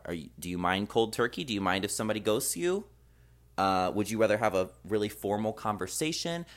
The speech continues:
You know, what's gonna set good on your conscience? A lot of times, I am one of these people. If I start noticing some fuckery going on, I say, "Okay, I'ma sit down and keep it real with them." If they come to me, and it's, it's even better when they go,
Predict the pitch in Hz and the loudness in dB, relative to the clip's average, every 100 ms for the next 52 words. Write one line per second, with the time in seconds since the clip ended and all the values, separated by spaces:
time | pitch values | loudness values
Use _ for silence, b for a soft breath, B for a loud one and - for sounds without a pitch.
0 | B 147 120 123 185 - 170 131 - - | B 2 4 4 2 2 -4 -2 0 -2
1 | 95 113 92 90 87 - 90 82 67 - | 0 2 2 0 -4 -2 -2 -2 -10 -10
2 | B B B 101 98 101 110 127 - 139 | B B B 0 2 6 6 4 -2 0
3 | 135 135 131 - - 95 98 95 92 85 | 2 0 -4 -6 0 0 2 2 0 -2
4 | 80 - 76 - - - - - 92 104 | -2 -2 -4 -4 -8 -12 -18 -10 0 2
5 | 135 139 123 117 117 - 110 101 92 107 | 2 0 0 2 2 0 -6 -6 -2 -2
6 | 107 123 120 123 123 123 120 123 95 98 | -2 -4 -2 -2 -2 -2 -2 -2 -4 -4
7 | - 90 82 - 113 - - - b b | -4 -4 -4 -8 -10 -12 -18 -20 b b
8 | b b 123 156 120 - - 135 - 123 | b b 2 2 0 0 2 0 2 2
9 | 120 104 - 104 90 78 82 76 76 - | 4 2 0 -2 -2 -2 -2 -2 -4 -8
10 | 58 - _ - - _ _ - - b | -14 -14 _ -20 -20 _ _ -20 -20 b
11 | b 104 120 - 151 143 147 - 98 98 | b -4 -2 -2 -2 -2 -4 -2 -2 -2
12 | - 104 - 113 104 104 98 98 110 113 | -4 -6 -4 -4 -2 0 2 2 0 -2
13 | 117 | -4